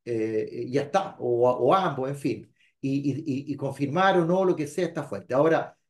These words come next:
estos cuatro puntos se los guardan, yo no es que les vaya a preguntar a alguien en particular, o que cada uno de los que estuvo aquí presente hoy día, la próxima semana me recita, eh, recita para todos, eh, eh, qué es lo que eligió.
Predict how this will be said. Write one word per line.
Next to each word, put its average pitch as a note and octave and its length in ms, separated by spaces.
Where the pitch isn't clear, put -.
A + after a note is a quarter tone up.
estos E3+ 300
cuatro C4+ 340
puntos A#3 560
se F#3 80
los C#3+ 120
guardan, E3+ 360
yo F3 100
no E3+ 80
es E3+ 60
que F#3 100
les E3 100
vaya D#3+ 200
a - 40
preguntar D3 440
a D3 80
alguien D3+ 220
en C#3 100
particular, D3 800
o C3 60
que C3 140
cada D3 240
uno D#3 180
de D3+ 40
los C3 100
que A#2+ 120
estuvo C#3+ 220
aquí C3 140
presente C#3 440
hoy B2 100
día, C#3+ 380
la B2 120
próxima C#3 340
semana C#3+ 440
me B2+ 100
recita, D3+ 720
eh, A#2+ 500
recita C#3+ 360
para A#2+ 280
todos, D#3 500
eh, A#2 560
eh, A2 60
qué D#3+ 100
es C#3+ 40
lo C3+ 80
que C3+ 120
eligió. - 640